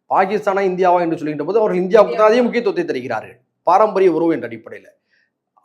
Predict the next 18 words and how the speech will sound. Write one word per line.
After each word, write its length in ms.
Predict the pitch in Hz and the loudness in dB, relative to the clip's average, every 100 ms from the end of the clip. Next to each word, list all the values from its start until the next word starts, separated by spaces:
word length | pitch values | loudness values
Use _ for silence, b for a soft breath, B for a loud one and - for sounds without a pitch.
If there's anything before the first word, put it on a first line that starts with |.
| _ | _
ஏறத்தாழ 460 | 139 196 190 202 208 | 0 2 4 4 4
எழுபது 320 | 180 202 226 | 4 4 4
லட்சத்துக்கு 360 | 202 202 226 208 | 0 -2 -2 0
அதிகமான 360 | 196 185 185 | 2 2 0
இந்தியர்கள் 480 | 165 185 202 175 214 | 0 0 0 2 2
உலகத்திலேயே 720 | - 139 190 196 196 190 208 | 0 0 0 0 -2 2 4
வேற 160 | 190 160 | 4 2
எங்கும் 220 | 165 190 | -2 -2
இல்லாத 240 | 175 175 165 | 0 0 0
அளவுக்கு 240 | 165 175 | -2 -2
மத்திய 300 | 156 - 233 | -4 -4 -2
கிழக்குல 340 | 202 175 170 | -2 -2 -4
தான் 140 | 170 196 | -2 -2
நல்ல 200 | 160 240 | -2 -2
நல்ல 220 | 233 214 | -2 -4
பெரிய 220 | 185 190 | -2 -2
வேலைகள்ல 360 | 165 160 156 135 | -2 -4 -6 -10
இருக்கிறாங்க. 320 | - 104 | -14 -16